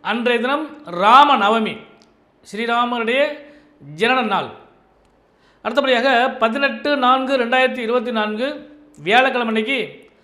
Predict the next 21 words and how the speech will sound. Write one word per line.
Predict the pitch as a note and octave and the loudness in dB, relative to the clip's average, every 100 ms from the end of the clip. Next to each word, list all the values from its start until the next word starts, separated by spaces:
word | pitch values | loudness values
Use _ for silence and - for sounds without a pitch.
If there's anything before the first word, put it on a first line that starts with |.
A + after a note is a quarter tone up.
| _ _ _ _ _ _ _ _ _ _ F3+ | _ _ _ _ _ _ _ _ _ _ 0
இரவு | B3+ C#4 B3 | 2 4 2
எட்டு | A3 C#4 | 0 -2
மணி | C4+ C4 | 2 4
வரை | C4+ C4 G#3 | 4 2 0
தசமி | G#3 C4+ C4 | 0 0 -2
திதியும், | A#3 A3+ B3 - - - _ _ _ _ F#3 | -6 -6 -6 -8 -18 -20 _ _ _ _ -2
அதே | A#3+ B3+ | 2 2
மாதிரி | C4+ B3+ D#3 C#3+ - - _ _ G#3+ | 2 2 0 -6 -14 -20 _ _ 0
பகல் | A#3+ C4+ G#3 | 0 0 0
பதினோரு | A3+ C#4 C4+ B3+ | 0 2 2 2
மணி | C4 | 2
வரை | C4+ A3 | 4 4
ஆயில்ய | B3+ B3 | 4 2
நட்சத்திரமும் | A#3+ G#3+ A#3+ A#3+ D4 A3+ | 0 -6 -4 -2 -2 -2
அதன் | A3 B3 A#3 C4 | -2 -4 -4 -4
பின்பு | C4+ C4 C#4+ | -2 -2 -2
மக | A3+ A#3+ | -2 -2
நட்சத்திரமும் | A#3 A3+ A3 A3+ A#3+ F#3 - - _ _ _ _ - | -2 -4 -4 -4 -4 -8 -16 -20 _ _ _ _ -6
அமிர்த | A#3+ C#4 C4+ | -2 -2 2
யோகம் | C4+ B3+ C#4+ B3 | 2 2 -2 -4
கூடிய | B3+ B3+ | -2 -2